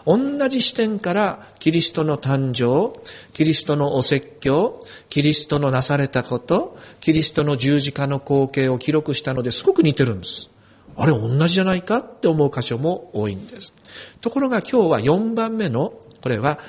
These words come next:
ヨハネというお弟子さんが書いたキリスト伝で、これは同じ視点じゃなくて随分変わってるんです。相当に変わってるんです。というのは、この人はキリストの弟子の中で一番若かっ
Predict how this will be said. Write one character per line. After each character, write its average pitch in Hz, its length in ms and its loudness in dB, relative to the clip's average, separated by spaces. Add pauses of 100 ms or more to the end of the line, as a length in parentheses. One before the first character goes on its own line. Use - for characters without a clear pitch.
(220)
ヨ 247 180 4
ハ 247 180 2
ネ 277 200 0
と - 240 0
い 202 140 4
う 156 60 6
お 147 100 2
弟 127 160 4
子 - 100 -2
さ 123 120 0
ん 123 80 -2
が 120 180 -2
書 107 120 -2
い 104 140 -4
た 202 420 0 (300)
キ 143 120 0
リ 147 100 6
ス - 100 -2
ト 123 140 2
伝 117 260 0
で、 - 100 -8
こ - 120 -2
れ 240 60 6
は 220 160 4 (180)
同 175 120 4 (220)
じ 277 100 0
視 - 140 2
点 208 180 2
じ 185 100 2
ゃ 160 40 2
な 147 120 2
く - 100 -14
て - 160 -2 (240)
随 135 460 4
分 175 300 0
変 123 140 0
わ 117 80 2
っ 113 100 -10
て 104 100 -6
る 90 60 -8
ん 90 60 -10
で - 60 -14
す。 - 180 -16 (520)
相 170 540 4
当 196 280 4
に 185 140 -2
変 131 100 2
わ 117 80 2
っ - 60 -10
て 110 120 -2
る 104 100 -2
ん 92 140 -8
で - 120 -14
す。 - 200 -10 (320)
と 220 120 0
い 220 40 0
う - 20 -2
の 196 100 -2
は、 196 180 -2 (320)
こ 190 100 -2
の 208 80 0
人 196 180 0
は 175 100 2
キ - 120 -4
リ 175 100 -2
ス - 80 -6
ト 180 120 -2
の 170 80 0
弟 147 120 0
子 170 140 -2
の 165 100 0
中 151 240 0
で 135 300 -4
一 - 240 -6
番 285 200 -2
若 135 260 0
か 127 120 -2
っ - 60 -4